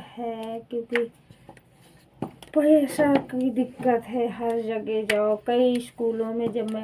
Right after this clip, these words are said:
admission करवाने गई, तो वहाँ तो बताए कि parents पढ़े होने चाहिए, फिर वहाँ से निकाल दिया गया। उन्हें कोशिश भी बहुत करी कि हाँ चलो कैसे कैसे admission हो जाए, फिर नहीं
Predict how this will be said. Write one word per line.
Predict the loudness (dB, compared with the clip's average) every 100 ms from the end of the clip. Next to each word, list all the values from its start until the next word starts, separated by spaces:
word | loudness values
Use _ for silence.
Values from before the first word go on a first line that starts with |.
| -6
admission | -6 -6 -6 -10 -10
करवाने | -8 -8 -8 -8 -6
गई, | -4 -4
तो | -4 -4
वहाँ | -2 -4 -6 -12
तो | -8
बताए | -6 -6 -4 -4 -2 2
कि | 2 0 0 4 4 2 -12 -20 -20 -16 -6 -2 -2
parents | -2 -2 -2 -2 -6 -10 -14 -20 _ _ -20 -18 -10
पढ़े | -8 -6 -6 -6 -10 -8
होने | -6 -6 -6
चाहिए, | -6 -4 -2 -2 -4
फिर | -6 -8 -6
वहाँ | -6 -6 -10
से | -8
निकाल | -6 -6 -8 -8 -6
दिया | -4 -4 -4
गया। | -8 -8
उन्हें | -6 -6 -6 -4
कोशिश | -4 -4 -8 -12 -8
भी | -6 -6
बहुत | -4 -4 -6 -10 -8
करी | -6 -6
कि | -6 -6
हाँ | -6 -6 -8 -10
चलो | -8 -6 -8 -10 -20 -20 -20 -20 _ _ _ _ -18 -18 -20 -20 -20 -20 -4
कैसे | -2 0 -2 -2
कैसे | -2 -2 -2
admission | -2 -4 -4 -6 -6
हो | -6 -8
जाए, | -6 -8
फिर | -6 -6 -4
नहीं | -4